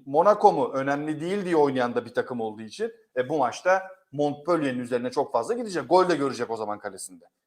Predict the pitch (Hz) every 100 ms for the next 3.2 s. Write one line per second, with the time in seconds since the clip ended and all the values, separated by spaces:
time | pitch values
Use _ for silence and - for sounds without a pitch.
0 | _ 120 117 113 117 - 120 120 120 113
1 | 107 110 - 104 226 196 123 107 175 175
2 | 220 - _ - 180 170 156 139 165 233
3 | -